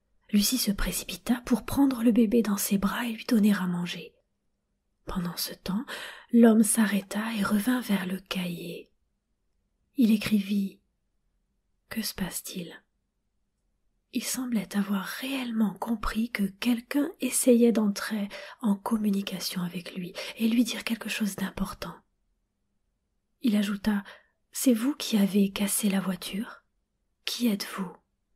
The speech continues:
Marcus reprit le cahier. Sa main tremblait d'émotion. Il dut faire une pause afin de se contrôler. Son père semblait lui faire confiance et lui demander de l'aide.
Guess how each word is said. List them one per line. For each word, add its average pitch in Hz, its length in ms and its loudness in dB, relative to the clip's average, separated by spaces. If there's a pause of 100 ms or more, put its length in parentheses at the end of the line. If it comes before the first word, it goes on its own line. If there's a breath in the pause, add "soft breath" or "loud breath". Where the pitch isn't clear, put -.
(1300)
Marcus - 600 -8
reprit 202 400 0
le 190 120 -4
cahier. 170 500 -8 (1000)
Sa 202 220 -2
main 233 400 0
tremblait 202 720 0
d'émotion. 185 500 -2 (600 loud breath)
Il 240 120 4
dut 233 100 2
faire 240 200 -2
une 220 140 -4
pause 208 340 -2
afin - 240 -2
de 185 80 -2
se - 180 -2
contrôler. 208 640 0 (1300)
Son - 180 -6
père 240 340 -4
semblait 240 340 4
lui 220 100 2
faire 220 260 -4
confiance - 540 -4
et 202 40 -6
lui 220 140 0
demander 196 440 6
de 196 100 0
l'aide. 175 440 -6